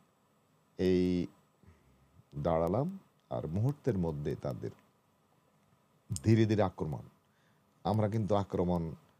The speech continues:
আমরা এখন ডিফেন্সিভ, আমরা কিন্তু অফেন্সিভ না, আমরা ডিফেন্সিভ। আমাদের মহানগরীর বুলবুল ভাই আস-, মানে already পাশে, বোঝে না, তাদের যতই ইয়ে হোক, তাদের কোনো কিছু জবাব দেওয়া যাবে না।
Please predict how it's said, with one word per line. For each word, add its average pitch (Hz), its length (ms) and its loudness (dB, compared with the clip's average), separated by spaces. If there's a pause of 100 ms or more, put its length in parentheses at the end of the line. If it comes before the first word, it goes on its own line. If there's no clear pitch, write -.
(280)
আমরা 85 200 2
এখন 92 160 0
ডিফেন্সিভ, 90 580 -2 (1300)
আমরা 85 240 0
কিন্তু 92 180 0
অফেন্সিভ - 540 -2
না, 98 80 -10
আমরা 143 200 -4
ডিফেন্সিভ। 135 540 -2 (800)
আমাদের 80 340 0
মহানগরীর 82 600 -2 (480)
বুলবুল 80 360 -2
ভাই 80 180 0
আস-, 69 240 -6 (140)
মানে 71 360 -6
already 80 300 -2
পাশে, 95 300 -4 (840)
বোঝে 85 220 0
না, 82 140 0
তাদের 85 300 -2 (580)
যতই 101 360 2
ইয়ে 131 180 2
হোক, 107 180 2 (200)
তাদের 78 200 0
কোনো 87 160 0
কিছু 82 140 -2
জবাব 98 320 0
দেওয়া 71 200 -4
যাবে 57 220 -6
না। 55 140 -12